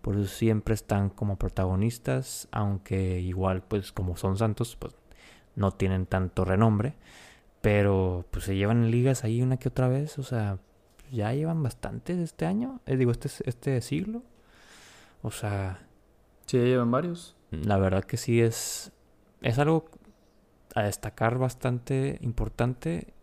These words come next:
Speaker 1: que no, que creo que también no, no les dan tanto mérito. Pero, pues, ellos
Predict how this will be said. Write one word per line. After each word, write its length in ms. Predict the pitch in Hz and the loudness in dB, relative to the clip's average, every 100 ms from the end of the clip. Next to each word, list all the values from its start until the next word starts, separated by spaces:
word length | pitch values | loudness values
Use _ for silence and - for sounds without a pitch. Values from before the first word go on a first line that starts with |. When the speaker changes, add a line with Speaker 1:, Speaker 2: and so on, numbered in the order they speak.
| - - | -20 -4
Speaker 1:
que 140 | - 104 | 2 4
no, 380 | 104 104 104 - | 6 4 4 2
que 160 | 113 | -2
creo 160 | - 101 | 0 -2
que 280 | - 113 104 | 2 2 2
también 460 | 101 98 98 98 | 0 0 0 0
no, 300 | 98 101 98 | 0 0 0
no 160 | 101 98 | -2 -2
les 100 | 101 | -2
dan 160 | 98 95 | -2 -2
tanto 240 | 98 98 | -4 0
mérito. 460 | 101 117 135 - - _ _ - - - - - - - - - _ _ _ | 0 0 -4 -10 -14 _ _ -20 -20 -20 -20 -20 -20 -20 -20 -20 _ _ _
Pero, 260 | 107 101 98 | 4 4 4
pues, 200 | 101 98 | 0 0
ellos 340 | 110 117 - | 0 0 -4